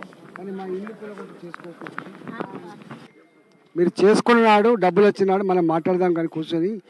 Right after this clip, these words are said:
ఇప్పుడే మీరు ఆగమేఘాల మీద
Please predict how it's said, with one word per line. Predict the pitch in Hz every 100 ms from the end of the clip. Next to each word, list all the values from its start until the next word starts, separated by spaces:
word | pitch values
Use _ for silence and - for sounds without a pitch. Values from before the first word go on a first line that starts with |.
| _ _ -
ఇప్పుడే | 156 - 202 214
మీరు | 214 202 196 190 185 180 _ _ _ - -
ఆగమేఘాల | 156 175 190 190 185 185
మీద | 180 180